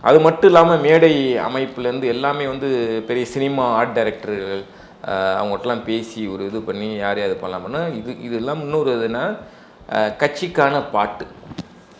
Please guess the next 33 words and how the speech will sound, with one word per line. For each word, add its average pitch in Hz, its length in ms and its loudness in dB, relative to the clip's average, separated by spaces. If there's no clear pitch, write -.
அந்த 98 120 -6
கட்சிக்கான 160 680 4
பாட்டு 151 360 4
வந்து 143 760 0
தயாராக 127 500 4
மூணு 202 440 4
மியூசிக் 196 380 2
டைரக்டர் 135 960 4
டிக் 143 240 -6
அடிச்சிருக்காரு 110 520 0
விஜய். 107 340 -8
ஆனா 123 160 0
யாரு 143 480 8
பண்ண 139 260 2
போறா 131 300 4
என்னங்கிறது 123 600 0
தெரியல. 107 400 -2
ஒரு 135 180 0
தத்துவ 139 320 2
பாடல் 123 280 4
மாதிரி, 120 280 0
ஏன்னா 147 120 -2
எம் 131 160 -4
ஜி 135 100 2
ஆருக்கு, 131 300 2
கலைஞருக்கு, 131 760 0
விஜயகாந்துக்கு 127 580 -2
எல்லாம் 139 600 6
யாரு 151 340 6
கட்சி 156 260 2
ஆரம்பிச்சாலும் 156 480 2
ஒரு 143 160 2
பாட்டு 143 360 0